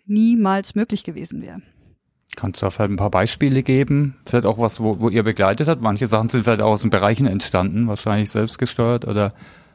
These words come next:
Speaker 1: Ja, also, ähm, was hier als erstes mal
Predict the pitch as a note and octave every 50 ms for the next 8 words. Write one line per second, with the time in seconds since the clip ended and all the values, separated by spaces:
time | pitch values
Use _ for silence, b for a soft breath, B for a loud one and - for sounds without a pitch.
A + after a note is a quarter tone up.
0 | B - G3+ G#3+ - - F#3+ G#3+ - G#3+ G#3 G#3 C3 E3+ G3+ G3+ G3 G3+ G3+ F#3+
1 | B B B B B B B B - _ _ - - - A3 A3 - - A#3+ G3+
2 | G3 - - - A3 - - - - A3+ G#3+ G3+ G3+ G3+ G3 - B2+ -